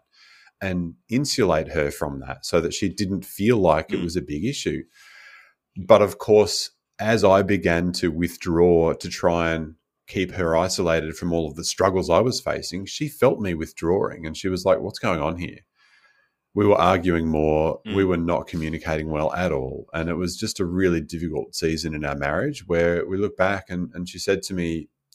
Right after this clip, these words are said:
Speaker 1: well after the fact, she said, "I didn't know what was going on with you, except I just knew that you weren't talking to me. You'd just stopped communicating." And my wife and I have always, and to this day still have,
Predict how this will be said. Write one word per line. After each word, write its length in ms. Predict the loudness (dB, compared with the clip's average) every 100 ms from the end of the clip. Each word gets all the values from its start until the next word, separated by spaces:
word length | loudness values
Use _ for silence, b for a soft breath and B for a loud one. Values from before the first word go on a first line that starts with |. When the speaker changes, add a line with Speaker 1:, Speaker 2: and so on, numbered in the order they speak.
| -4
Speaker 1:
well 240 | 2 4
after 300 | 6 4 0
the 120 | -8 -4
fact, 280 | -4 -6
she 80 | -10
said, 200 | -4 -4 0
"I 120 | -2
didn't 360 | 0 -4 -4 -2
know 420 | 0 2 0 -4 _ b b b b b _
what 320 | 4 6 8
was 180 | 6 -2
going 300 | -2 -4 -2
on 180 | -2 -2
with 160 | -2 -4
you, 220 | -8 -8 -10
except 480 | -6 0 0 0 -8
I 60 |
just 300 | -8 -8 -6
knew 400 | -6 -4 0 0
that 160 | -2 -6
you 180 | -8 -8
weren't 500 | -4 -4 -4 -8 -16 _ _
talking 420 | -4 -4 -4 -12
to 120 | -12 -16
me. 220 | -18 _ _ _ _ _ -8
You'd 220 | -6 -4
just 260 | -4 -2 -2
stopped 380 | 2 0 0
communicating." 680 | -10 -8 -6 -6 -6 -6 -6
And 160 | -4 2
my 120 | 4
wife 320 | 6 4 2
and 100 | 0
I 100 | 0
have 200 | 0 -2
always, 560 | 2 4 4 4 2 -2
and 200 | -8 -8
to 100 | -8
this 160 | -6
day 180 | -4 -4
still 400 | -2 -4 0 0
have, 340 | 0 -4 -6